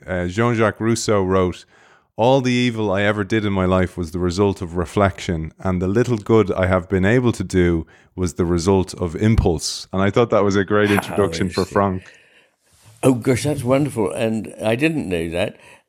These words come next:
Speaker 2: Um, well, it does sort of ring a bell, but, um, more recently,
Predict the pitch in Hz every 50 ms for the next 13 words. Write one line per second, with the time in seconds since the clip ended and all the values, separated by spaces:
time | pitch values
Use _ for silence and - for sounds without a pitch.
0 | _ _ _ _ - 104 107 104 101 104 98 - 113 113 113 113 92 131 127 113
1 | - 139 120 110 117 113 107 110 104 117 123 120 110 95 82 82 98 - 78 73
2 | - - 113 117 113 - - - - - - 120 123 123 117 120 120 117 113 113
3 | 110 - - - - - - - - - - - - - - - - - - 120
4 | 139 135 127 127 139 147 147 - - 127 117 101 - - 69 69 71 80 101 104
5 | 123 135 131 -